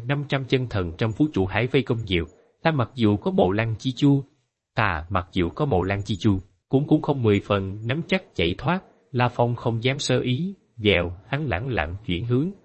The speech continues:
thường xuyên thay đổi phương hướng không có quy luật gì, nhưng vẫn không ngừng ra ngoài Cửu Yên Trạch. Chiến tranh giữa Cửu Yên Trạch và Huyễn Dục Sơn có rất nhiều cường giả.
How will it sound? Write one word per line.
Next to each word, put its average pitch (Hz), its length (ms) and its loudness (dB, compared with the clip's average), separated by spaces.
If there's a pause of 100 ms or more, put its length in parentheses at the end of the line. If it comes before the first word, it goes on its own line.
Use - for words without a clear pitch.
(180)
thường 131 180 2
xuyên 143 280 4
thay 135 160 0
đổi 117 180 2
phương 135 240 0
hướng 131 240 0
không 113 180 -4
có 127 120 -2
quy 123 200 2
luật 85 260 -2
gì, 78 240 -2 (380)
nhưng 170 280 4
vẫn - 160 0
không 156 240 -2
ngừng 92 260 0
ra 120 140 0
ngoài 85 300 -2
Cửu 87 240 0
Yên 117 200 2
Trạch. 87 220 -4 (460)
Chiến 170 180 2
tranh 143 220 2
giữa 120 220 2
Cửu 120 260 2
Yên 139 240 2
Trạch 95 160 0 (100)
và 98 120 0
Huyễn 104 260 0 (100)
Dục 98 180 0
Sơn 123 340 2 (120)
có 156 280 0
rất 202 200 -2
nhiều 101 220 2
cường 87 240 -2
giả. 90 300 -2